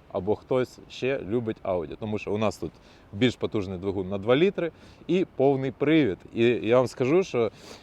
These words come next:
е, я взагалі не зовсім розумію, навіщо в таких машинах повний привід, але коли їдеш на цьому автомобілі, то ти прям кайфуєш від того, скільки всього у тебе є в такому ма-, в такому маленькому, по суті, автомобілі.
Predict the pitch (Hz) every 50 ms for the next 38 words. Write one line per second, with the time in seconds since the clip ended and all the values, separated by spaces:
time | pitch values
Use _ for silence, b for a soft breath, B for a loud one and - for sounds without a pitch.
0 | B B B - 107 104 101 101 117 143 151 131 139 135 135 127 127 123 131 135
1 | 139 135 104 - - 98 98 101 95 101 101 98 95 92 95 98 101 98 92 -
2 | - 87 - 101 - 104 90 - 104 - - 110 104 101 - - 113 113 113 -
3 | - 156 190 208 165 117 - - 107 110 120 113 - 120 120 123 120 113 104 98
4 | - 107 95 - - 165 185 202 170 127 - - 107 104 104 98 107 101 92 87
5 | - - 107 - - 127 98 117 117 113 107 - 123 117 - - 143 127 107 95
6 | - 101 98 92 - - 139 156 131 98 90 - - 127 135 175 180 - 104 90
7 | - - 139 147 151 131 101 98 90 - 120 113 95 - 107 117 143 160 147 -
8 | 117 - 120 120 110 110 117 123 135 113 113 110 - - 147 - 156 165 170 170
9 | 180 185 185 180 - 165 151 151 131 - - 139 - 160 151 - 139 131 - -
10 | 139 135 139 131 120 104 85